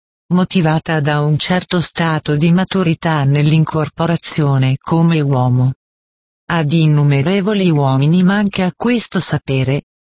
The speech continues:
perché le loro anime non sono ancora ricettive per questa grazia, la più grande di tutte.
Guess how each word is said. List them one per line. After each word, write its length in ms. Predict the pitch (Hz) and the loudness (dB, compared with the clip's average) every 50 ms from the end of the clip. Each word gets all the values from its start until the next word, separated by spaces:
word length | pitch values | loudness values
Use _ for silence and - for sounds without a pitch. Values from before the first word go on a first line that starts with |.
| _ _ _ | _ _ _
perché 500 | - 156 160 156 156 - - 190 180 165 | -6 -4 -4 -4 -4 -4 -2 -2 0 0
le 160 | 160 156 160 | 0 0 0
loro 280 | 165 175 190 190 185 | 0 0 0 0 0
anime 520 | 185 180 185 185 180 185 180 160 151 143 143 | 0 0 2 2 2 2 2 2 2 2 2
non 220 | 147 151 160 156 | 2 2 2 0
sono 360 | - - 165 156 151 151 147 | 0 0 -2 0 0 2 2
ancora 500 | 147 156 156 - - 214 208 202 185 170 | 2 0 0 -2 -4 -4 -2 -2 -2 0
ricettive 840 | 160 165 170 - - - 175 170 _ - 147 139 131 127 139 147 151 | 0 0 0 0 -2 -4 -4 -6 _ -6 -4 -4 -2 -2 -2 -4 -4
per 180 | - - 196 180 | -4 -6 -6 -6
questa 420 | - - 208 214 - - - 170 | -4 -2 -2 -2 -4 -4 -4 -4
grazia, 600 | 170 165 175 170 170 160 - - - - 165 170 170 - _ _ _ _ _ _ - | -2 -2 0 0 -2 -2 -4 -4 -6 -4 -4 -4 -6 -8 _ _ _ _ _ _ -4
la 100 | 160 156 | -4 -4
più 200 | - - 170 160 | -2 -4 -4 -2
grande 580 | - 175 190 208 220 233 226 220 175 175 170 156 | -2 -2 -2 0 0 0 2 2 2 2 2 2
di 160 | 156 180 - | 0 0 -2
tutte. 520 | - - 147 - _ - - 135 131 135 | -2 -6 -8 -8 _ -4 -2 -2 0 -2